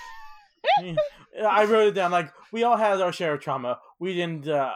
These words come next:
Speaker 2: uh, turn in, it didn't turn any of us into psychopaths."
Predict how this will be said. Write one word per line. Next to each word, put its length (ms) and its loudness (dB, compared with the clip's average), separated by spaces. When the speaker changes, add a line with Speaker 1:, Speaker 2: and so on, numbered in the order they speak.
Speaker 2:
uh, 260 -6
turn 200 -6
in, 240 -10
it 140 -4
didn't 180 -6
turn 300 -10
any 200 -8
of 100 -6
us 120 -12
into 120 -12
psychopaths." 800 -12